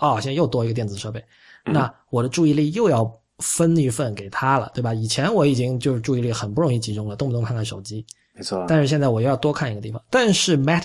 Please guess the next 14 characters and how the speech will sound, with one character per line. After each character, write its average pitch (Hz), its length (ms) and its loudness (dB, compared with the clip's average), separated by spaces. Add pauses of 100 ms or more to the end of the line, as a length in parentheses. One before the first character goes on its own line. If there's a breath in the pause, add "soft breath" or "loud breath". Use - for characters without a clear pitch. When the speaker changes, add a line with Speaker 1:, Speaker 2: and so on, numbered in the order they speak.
Speaker 1:
Gemmell 156 320 2
说， 123 320 -4 (640 soft breath)
他 - 180 -2
的 233 120 2
使 127 100 -2
用 123 100 -2
体 120 160 -6
验 113 120 0
是 127 40 2
正 143 140 0
好 117 80 -2
相 143 180 -2
反 - 220 -4
的。 - 80 -18